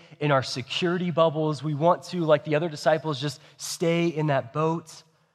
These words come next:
God is wanting to stretch our faith by calling us to obedience even during the storm. See, it's so easy during those storms, during those hardships, just to, just to kind of check out, just say, "Okay, God,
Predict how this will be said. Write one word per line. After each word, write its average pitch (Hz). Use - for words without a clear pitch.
God 165
is 135
wanting 160
to -
stretch -
our 151
faith 113
by 131
calling 175
us 165
to 185
obedience 120
even 147
during 123
the 110
storm. 101
See, 175
it's 151
so 233
easy 143
during 180
those 160
storms, 156
during 190
those 196
hardships, 135
just 208
to, 147
just -
to 262
kind 240
of 196
check -
out, 123
just 165
say, 156
"Okay, 151
God, 143